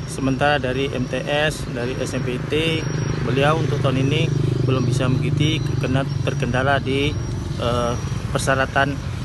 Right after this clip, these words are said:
Pramuka Garuda. Insya Allah untuk ke depan sekolah-sekolah di bawah binaan Koran Singkep siap untuk mengikuti kegiatan-kegiatan yang sifatnya baik itu lomba tingkat maupun kegiatan-kegiatan yang lain. Kami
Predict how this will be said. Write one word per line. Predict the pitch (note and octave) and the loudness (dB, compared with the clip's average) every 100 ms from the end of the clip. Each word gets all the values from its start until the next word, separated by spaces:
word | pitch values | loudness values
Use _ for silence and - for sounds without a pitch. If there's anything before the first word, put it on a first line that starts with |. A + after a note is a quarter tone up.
| - | -4
Pramuka | C3+ B2 B2 B2 B2 - | -2 -2 0 -2 -2 -2
Garuda. | C3 C3 A#2+ A2+ - - - D3 | -2 0 0 -2 -2 -6 -4 -2
Insya | C3 C3 | 2 4
Allah | D#3 E3 - | 6 4 2
untuk | C#3 C#3+ C#3+ | -2 0 0
ke | |
depan | C#3 D3+ D#3+ E3 D#3+ - - - | 0 4 4 2 -4 -4 -4 -2
sekolah-sekolah | D#3 C#3 C#3 - C#3+ C3+ D3+ C#3+ | -2 2 2 2 0 2 2 2
di | C3+ C3+ | -2 0
bawah | C3+ | 0
binaan | C3+ B2+ C#3+ C3+ | 0 0 0 -2
Koran | C#3 C3 | -2 -4
Singkep | - - E3 F3+ - - - | -4 -2 0 -2 -4 -8 -4
siap | D#3+ D#3+ - - - - | 2 2 2 -8 -10 -6
untuk | C#3 - C3+ C#3 - C3+ | -4 0 2 2 -2 -2
mengikuti | C3 - C3 C3+ | -2 -2 -4 -4
kegiatan-kegiatan | - B2 C3+ C3 B2 B2+ B2+ D3 C#3+ | -6 -4 -4 -2 -4 -4 -4 0 0
yang | D3 B2 B2+ | 0 -2 -4
sifatnya | C3+ C3+ C#3+ D#3 E3 - - - | -4 -6 0 0 0 -4 -8 -4
baik | C3 C3+ C3+ C3+ | -2 0 -2 -2
itu | C#3 - C#3+ C3+ | -4 0 0 0
lomba | C3 B2+ | 0 0
tingkat | B2+ A#2 D#3 E3 | -2 0 0 0
maupun | C3+ - C3+ | -2 -2 -2
kegiatan-kegiatan | C#3+ B2+ - A#2+ A#2 B2+ B2 A#2 | -2 -2 0 -2 -2 -2 -2 -2
yang | B2 A#2+ | -2 0
lain. | A#2+ A#2 - - - - - - | 0 0 -4 -6 -4 -6 -4 -2
Kami | C3 E3 F3 F3+ | 0 2 2 2